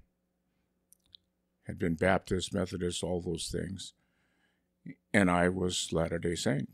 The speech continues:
And he respected my faith, and I respected his faith. And when I would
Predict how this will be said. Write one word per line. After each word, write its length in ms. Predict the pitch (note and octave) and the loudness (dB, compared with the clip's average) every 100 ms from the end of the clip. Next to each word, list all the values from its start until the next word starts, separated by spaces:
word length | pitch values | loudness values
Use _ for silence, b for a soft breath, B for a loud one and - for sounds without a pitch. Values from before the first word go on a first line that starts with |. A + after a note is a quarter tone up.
| _ _ _ _ _ _ _ | _ _ _ _ _ _ _
And 260 | - F#2+ F#2 | -2 0 2
he 180 | A2+ A#2+ | 2 2
respected 960 | A2 G2+ - A2+ A2 A2 G#2 G2+ G#2 - | 2 0 2 2 4 0 -2 -2 -8 -6
my 400 | A2+ G2+ G#2+ A2 G#2+ | 0 2 2 0 -4
faith, 480 | - G#2 F2 - - _ _ _ _ _ _ | -2 0 0 -2 -10 _ _ _ _ _ _
and 160 | - G2+ | -2 2
I 40 | |
respected 600 | F#2+ F#2+ - G#2 F#2+ E2 | 4 2 2 2 2 -2
his 220 | F2+ A#2+ - | 0 -2 0
faith. 420 | G2 - A2 - _ _ b b b b b b b b b - | -2 -2 -4 -12 _ _ b b b b b b b b b -6
And 340 | F2+ F#2 F#2 F2+ | 0 0 0 0
when 200 | G2 G2+ | 2 4
I 120 | G2+ | 6
would 220 | G2 - | 4 2